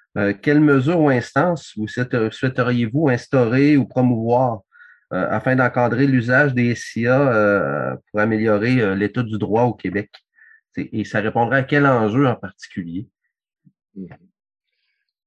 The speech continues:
Speaker 2: Bien. Le laboratoire de cyberjustice, c'est une unité de recherche du Centre de recherche en droit public.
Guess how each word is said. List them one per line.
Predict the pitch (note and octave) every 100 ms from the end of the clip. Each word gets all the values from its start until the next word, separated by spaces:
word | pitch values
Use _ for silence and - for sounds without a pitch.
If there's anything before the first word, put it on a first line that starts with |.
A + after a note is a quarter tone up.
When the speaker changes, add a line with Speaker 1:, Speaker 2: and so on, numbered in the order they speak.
| _ _ _ -
Speaker 2:
Bien. | B2+ C3 _ _ A#2+ A2 G#2+ - - - - - - _ _ _ _ _ _ _
Le | G#2 G#2+ G2 G2 G#2 _ _ -
laboratoire | G2+ G2+ G2+ C3 C3 A2+
de | F#2 F2+ F2 G2+ -
cyberjustice, | - E2+ F2 G2 - - -
c'est | G2 -
une | F#2
unité | G2 G2 G#2+
de |
recherche | F#2+ - B2
du | G2+ G2+
Centre | A2 G2+
de |
recherche | F#2+ - G#2
en | G#2+
droit | F#2 -
public. | F#2+ C3+ G#3